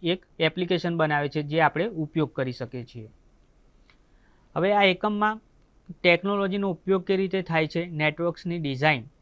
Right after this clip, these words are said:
કેવી રીતે એકબીજા સાથે સંબંધ ધરાવે છે, સેવાઓનો વિકાસ કઈ રીતના થયો, અત્યારે આપણે જે ટેકનોલોજીનો ઉપયોગ કરીએ છીએ તેનો ક્રમશઃ વિકાસ ઓગણીસો પચાસ બાદ શરૂ થયો હતો.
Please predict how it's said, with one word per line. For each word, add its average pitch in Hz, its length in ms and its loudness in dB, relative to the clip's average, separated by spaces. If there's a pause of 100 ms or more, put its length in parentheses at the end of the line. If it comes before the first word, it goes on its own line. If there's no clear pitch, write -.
(380)
કેવી 185 280 4
રીતે 185 220 0
એકબીજા 180 260 -2
સાથે 170 300 0
સંબંધ 160 420 -2
ધરાવે 151 440 2
છે, 160 380 -6
સેવાઓનો 175 600 2
વિકાસ 165 420 2
કઈ 170 160 2
રીતના 160 300 -2
થયો, 156 240 0
અત્યારે 151 360 0
આપણે 156 280 0
જે 156 200 -6
ટેકનોલોજીનો 151 640 -6
ઉપયોગ 151 240 -8
કરીએ 165 280 -2
છીએ 143 220 -4 (320)
તેનો 156 180 4
ક્રમશઃ 165 440 0
વિકાસ 170 440 0
ઓગણીસો 156 360 -4
પચાસ 160 440 0 (380)
બાદ 165 260 6 (220)
શરૂ 156 200 2
થયો 135 280 0
હતો. 170 300 -4